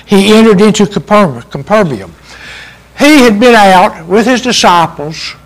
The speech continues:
and he had been preaching, teaching, healing. You know, that was a threefold ministry that Jesus had. He taught, he healed, and he preached.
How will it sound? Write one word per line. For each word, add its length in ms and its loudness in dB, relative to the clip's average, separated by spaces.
and 120 0
he 80 2
had 120 -2
been 400 0
preaching, 640 -2
teaching, 600 -2
healing. 560 0
You 140 -2
know, 100 2
that 220 2
was 140 2
a 80 0
threefold 540 0
ministry 420 -2
that 120 -8
Jesus 400 -2
had. 380 -10
He 120 -6
taught, 640 -4
he 120 -8
healed, 640 -2
and 140 -4
he 60 2
preached. 720 -10